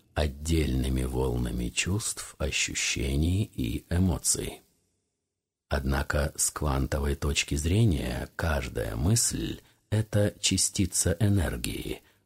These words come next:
окружённая пространством, и, как уже было сказано ранее, её можно воспринимать как волну энергии, возникающую из пустоты и возвращающуюся обратно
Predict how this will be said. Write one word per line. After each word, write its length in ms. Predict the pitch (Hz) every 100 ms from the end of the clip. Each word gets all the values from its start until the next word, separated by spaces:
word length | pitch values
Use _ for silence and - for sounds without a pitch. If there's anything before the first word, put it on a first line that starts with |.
| -
окружённая 1000 | - - 65 65 65 71 73 78 85 85
пространством, 1080 | - 104 - 98 76 - - - - - - _ _ -
и, 60 |
как 260 | 78 76 -
уже 220 | 71 71
было 280 | 64 69 65
сказано 640 | - - 67 62 64 64
ранее, 640 | 80 117 107 62 55 - - - -
её 720 | 69 71 78 110 98 64 - -
можно 480 | 110 143 120 110
воспринимать 800 | 107 - - 95 92 98 104 104 -
как 260 | 92 90
волну 560 | 78 82 82 87 90 90
энергии, 840 | 95 92 82 62 57 55 53 55 55
возникающую 1200 | 60 62 62 62 - 80 90 95 - - 110 110
из 240 | 117 110 -
пустоты 800 | - - - 110 - 107 104 107
и 400 | - 120 127 -
возвращающуюся 1600 | 82 92 90 87 92 90 - 85 90 87 - - 85 85 - 85
обратно 800 | - 98 90 - - - 98 -